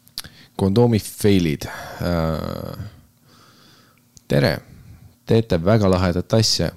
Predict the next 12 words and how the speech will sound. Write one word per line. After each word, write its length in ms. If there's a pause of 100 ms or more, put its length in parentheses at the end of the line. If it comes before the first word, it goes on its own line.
(140)
Kuulan 340
teie 160
podcasti 560
juba 180
teist 320
ringi 380 (100)
ning 220
ilmselgelt 720
eelistan 540
teid 220
igasugusele 680
raadiole. 420